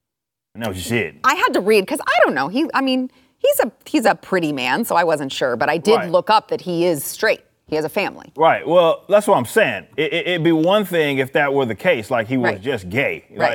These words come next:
Speaker 1: Like, you know what I mean? And I don't care.
Speaker 2: Well, then you would expect
Speaker 1: Him
Speaker 2: him to wear a sash.
Speaker 1: Well, even then, though, it would be like,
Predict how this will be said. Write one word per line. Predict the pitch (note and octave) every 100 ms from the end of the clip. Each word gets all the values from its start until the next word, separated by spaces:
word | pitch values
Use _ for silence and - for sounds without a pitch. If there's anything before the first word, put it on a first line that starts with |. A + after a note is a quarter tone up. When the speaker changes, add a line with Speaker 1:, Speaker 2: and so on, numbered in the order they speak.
| G#2+
Speaker 1:
Like, |
you | A#2+ A#2+
know | A#2
what | A#2
I | A#2
mean? | A#2+ A#2+
And | A#2+ A#2+
I |
don't | D3 A2
care. | F3 B2+ G#2 -
Speaker 2:
Well, |
then | F4+ C4
you |
would | D#3
expect | C3+ D3+ D3+
Speaker 1:
Him | D#3
Speaker 2:
him | D#3
to | C#3
wear | B2 A2
a | D3
sash. | - B2 - A3
Speaker 1:
Well, | A3
even | B3 B3 F#3+
then, | A3 D#4+ D#4+ A3+
though, | E3+ D#3
it |
would | F3+ E3
be | G3
like, | F#3 F3+ D#3 - -